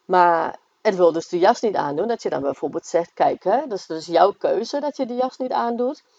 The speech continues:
Maar, ehm, dat betekent ook dat we niet met de fiets kunnen gaan omdat het te koud is anders." Ehm, nou, misschien is je kind dan daardoor geneigd om, eh, om de jas aan te doen.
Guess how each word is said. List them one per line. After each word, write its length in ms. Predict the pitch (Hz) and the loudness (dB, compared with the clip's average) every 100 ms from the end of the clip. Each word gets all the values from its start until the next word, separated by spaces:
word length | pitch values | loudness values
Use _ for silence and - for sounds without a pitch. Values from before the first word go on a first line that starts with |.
| _ _ - | _ _ 0
Maar, 480 | 175 175 170 160 - | 4 6 4 0 -4
ehm, 540 | 170 160 160 156 151 - | -4 -2 -4 -6 -12 -10
dat 200 | - 190 | -6 -4
betekent 720 | 190 262 277 - 151 165 - | -2 0 0 0 -4 -4 -4
ook 480 | 156 143 196 - _ _ _ - | -2 -2 -4 -10 _ _ _ -2
dat 220 | 196 202 | 2 2
we 140 | 170 | 2
niet 220 | 156 165 175 | -6 -6 -6
met 100 | 185 | -6
de 60 | |
fiets 300 | - 269 - | -6 -10 -8
kunnen 240 | - 160 160 | -6 -6 -4
gaan 340 | 147 139 160 - | -4 -4 -6 -8
omdat 360 | 294 240 135 160 | -6 -4 -4 -8
het 120 | - | -14
te 120 | - - | -16 -2
koud 340 | 294 262 214 | 2 2 2
is 180 | 156 147 | -6 -8
anders." 480 | 160 147 160 - - _ _ _ _ _ _ _ - | -10 -10 -12 -16 -20 _ _ _ _ _ _ _ -6
Ehm, 640 | 180 165 160 156 156 156 - - | -2 -2 -2 -6 -10 -12 -16 -10
nou, 200 | 175 - | -8 -8
misschien 420 | 151 151 - 151 | -12 -14 -8 -8
is 100 | 165 | -6
je 100 | 170 | -10
kind 240 | - 175 165 | -4 -2 0
dan 160 | 170 | 0
daardoor 340 | 196 240 240 202 | 2 0 0 -4
geneigd 460 | 175 156 143 151 | -4 -4 -8 -10
om, 360 | - 156 151 156 | -12 -10 -10 -12
eh, 460 | - 160 156 156 151 - | -12 -12 -12 -14 -14 -8
om 160 | 175 | -6
de 100 | 160 | -4
jas 260 | 151 151 - | -6 -6 -6
aan 220 | 160 151 | -8 -8
te 120 | 156 | -10
doen. 240 | 143 - | -12 -12